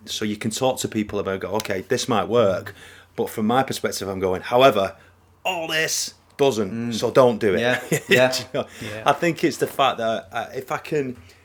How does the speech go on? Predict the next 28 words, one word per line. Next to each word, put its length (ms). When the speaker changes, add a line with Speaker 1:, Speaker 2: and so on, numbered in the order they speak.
Speaker 1:
if 180
I 60
can 180
talk 320
to 100
people 720
and 420
save 540
them 420
the, 120
the, 180
the, 120
the, 280
the 40
time 420
and 100
the 60
money 360
and 160
the 120
effort 260
and 120
the 60
heartache 680
of 160
doing 240
something 560
that, 260